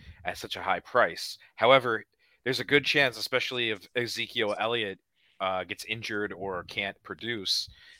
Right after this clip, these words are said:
that it's just gonna be the Lamb and, uh,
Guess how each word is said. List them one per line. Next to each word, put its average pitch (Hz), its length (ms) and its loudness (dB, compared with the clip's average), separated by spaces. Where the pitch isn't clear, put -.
that 101 280 2
it's 110 220 2
just - 200 2
gonna 113 140 -2
be 101 400 0
the 101 500 -4
Lamb 110 540 4
and, 95 560 -2
uh, 90 540 0